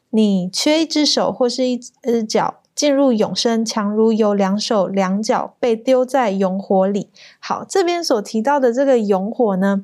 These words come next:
呃，一般，呃，如果没有很，呃，仔细的去查考的时候，可能会误会成说它就是一个，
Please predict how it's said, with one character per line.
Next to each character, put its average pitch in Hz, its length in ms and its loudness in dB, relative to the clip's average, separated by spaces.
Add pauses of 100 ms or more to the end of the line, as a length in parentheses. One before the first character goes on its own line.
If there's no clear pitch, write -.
(160)
呃， 214 200 0
一 294 140 0
般， 269 380 -2 (340)
呃， 220 220 0
如 240 180 2
果 240 240 2
没 226 140 -2
有 247 160 2
很， 208 400 -6
呃， 196 400 -6
仔 - 160 -4
细 311 160 0
的 262 80 2
去 294 160 -2
查 - 220 -6
考 196 140 -4
的 190 60 -4
时 - 120 -2
候， 220 260 0
可 202 160 -4
能 196 160 0
会 247 160 2
误 254 160 0
会 254 180 2
成 202 220 -2
说 220 220 0
它 226 120 -2
就 220 160 -2
是 240 140 0
一 226 100 2
个， 214 280 0